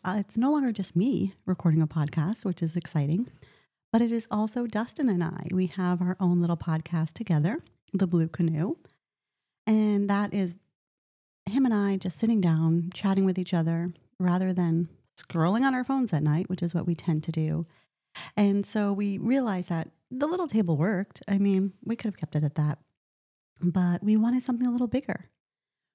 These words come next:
We also wanted to have the space so that we can have a guest. So now there are three microphones in this room. So there is definitely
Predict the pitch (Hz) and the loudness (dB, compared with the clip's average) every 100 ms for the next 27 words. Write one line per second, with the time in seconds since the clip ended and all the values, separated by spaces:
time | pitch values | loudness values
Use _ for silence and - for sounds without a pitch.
0 | - 220 202 214 247 220 196 196 190 180 | 2 2 2 0 0 2 2 2 2 0
1 | - - 180 170 180 - _ _ _ - | -4 -2 2 2 -2 -8 _ _ _ -4
2 | 220 269 294 180 - 147 - 196 - _ | -2 0 -2 -4 -4 -6 -6 -12 -20 _
3 | _ _ _ _ _ _ - - 214 196 | _ _ _ _ _ _ -10 -4 -2 0
4 | 190 185 - 196 220 226 226 214 285 - | 2 2 0 0 0 -2 -2 -4 -4 -8
5 | - - _ _ _ - 226 220 220 214 | -14 -20 _ _ _ -6 0 0 0 0
6 | 208 208 208 202 202 _ _ 214 208 294 | 0 0 0 -2 -4 _ _ -4 0 0
7 | 440 190 170 165 165 156 160 190 _ _ | 2 0 0 -4 0 0 0 -4 _ _
8 | _ - 185 170 160 170 160 160 180 190 | _ 0 2 4 2 0 2 2 0 -2
9 | 185 190 - 208 190 - 208 262 220 160 | -4 -4 -4 -6 -4 -4 -2 -2 0 -2
10 | 143 - | -2 -6